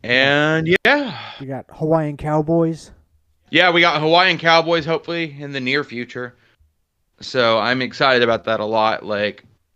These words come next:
Speaker 1: I am Hawaii pilled. I don't really wanna go there 'cause I feel bad for the Hawaiians, and I feel like going there is contributing to fucking up their state.
Speaker 2: I agree. Uh, I'm a
Speaker 1: Like,
Speaker 2: fan of not going to Hawaii.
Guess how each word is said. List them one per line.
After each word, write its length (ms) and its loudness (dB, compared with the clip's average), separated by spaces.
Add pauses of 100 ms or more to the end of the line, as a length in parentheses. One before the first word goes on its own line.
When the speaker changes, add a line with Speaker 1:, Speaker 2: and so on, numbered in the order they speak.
(220)
Speaker 1:
I 100 -2
am 100 -4
Hawaii 500 2
pilled. 520 -2 (300)
I 120 4
don't 160 2
really 180 2
wanna 180 2
go 260 6
there 240 4
'cause 180 -4
I 120 2
feel 180 -2
bad 320 0
for 80 -10
the 120 -6
Hawaiians, 640 2
and 120 -4
I 40 -4
feel 120 -6
like 140 -4
going 280 -2
there 140 -6
is 100 -10
contributing 600 -12
to 320 -10 (840)
fucking 440 0
up 200 0
their 340 2
state. 580 0 (1700)
Speaker 2:
I 60 -4
agree. 480 -6 (540)
Uh, 60 -16
I'm 360 -8
a 40 -2
Speaker 1:
Like, 180 -2
Speaker 2:
fan 280 -8
of 160 -12
not 360 -8
going 440 -8
to 140 -12
Hawaii. 460 -14